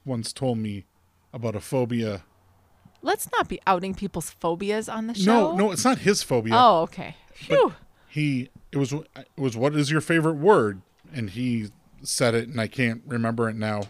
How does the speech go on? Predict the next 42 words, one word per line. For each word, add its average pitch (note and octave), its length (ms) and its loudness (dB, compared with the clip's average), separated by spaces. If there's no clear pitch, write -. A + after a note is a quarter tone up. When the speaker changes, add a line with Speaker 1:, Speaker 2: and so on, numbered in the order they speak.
Speaker 1:
And G2+ 400 -10
the G#2+ 220 -4
answer C#3+ 380 0
of A2+ 120 0
that, B2+ 280 -2
what A#2 200 -4
that G#2+ 140 -6
phobia D3+ 340 0
was, B2+ 280 0
was G#2 160 -8
fear D3 300 0
of G#2+ 120 0
long A2 300 -2
words. G2 420 -4
And D3 140 2
it D#3+ 80 -2
was, C#3 220 0
like, A2+ 260 -2
a B2 60 -2
forty-two C#3+ 720 0
Speaker 2:
A - 20 0
Speaker 1:
syllable B2+ 320 -2
Speaker 2:
very - 160 0
long - 240 -2
Speaker 1:
word, - 100 -2
Speaker 2:
word. D#3+ 160 -8
That's - 240 -16
hilarious. - 520 -18
Speaker 1:
which A#2 140 -8
is F#2+ 160 -8
real B2+ 760 4
Speaker 2:
That's - 320 -14
funny. - 300 -20
Speaker 1:
awkward. A#2 440 -6
Speaker 2:
I A3+ 160 0
don't A#3 200 -2
have G#3+ 200 -6
a G#3 60 -4
fear F#3+ 280 -6
of F3 140 -8
long D#3 240 -10
words - 460 -18